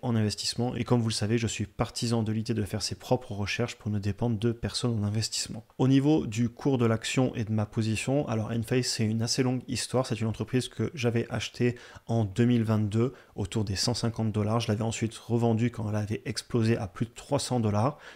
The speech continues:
J'ai ensuite été patient et j'ai recommencé à acheter l'entreprise globalement sous les cent cinquante dollars et j'ai continué à l'acheter jusqu'à qu'elle vienne toucher même les quatre-vingts dollars. Aujourd'hui, l'action est autour de cent dollars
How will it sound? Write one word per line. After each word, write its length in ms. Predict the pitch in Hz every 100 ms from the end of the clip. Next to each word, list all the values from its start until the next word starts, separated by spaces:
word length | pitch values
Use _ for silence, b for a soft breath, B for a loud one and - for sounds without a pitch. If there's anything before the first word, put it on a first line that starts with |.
| B
J'ai 140 | 117
ensuite 260 | 104 - 113
été 220 | 107 104
patient 480 | - 113 - 127 135
et 80 | 110
j'ai 140 | 98
recommencé 580 | 104 131 131 123 - 139
à 100 | 110
acheter 260 | 107 - 117
l'entreprise 560 | 110 - 104 - 110 98 B B -
globalement 440 | 113 110 110 113
sous 240 | - - 127
les 100 | 113
cent 340 | - - 127
cinquante 440 | - 117 113 110
dollars 340 | 104 107 113 101 -
et 100 | 127
j'ai 100 | 117
continué 360 | 123 120 120
à 80 | 117
l'acheter 300 | 107 104 120
jusqu'à 240 | 101 - 110
qu'elle 140 | 110
vienne 180 | 104 104
toucher 260 | 113 -
même 180 | 110 98
les 120 | 98
quatre-vingts 460 | - 120 - 117 107
dollars. 400 | 104 98 120 123
Aujourd'hui, 380 | 123 117 117 110
l'action 440 | 104 - - 117 -
est 140 | 107
autour 280 | - 104 110
de 100 | 101
cent 240 | - -
dollars 380 | 113 104 110 131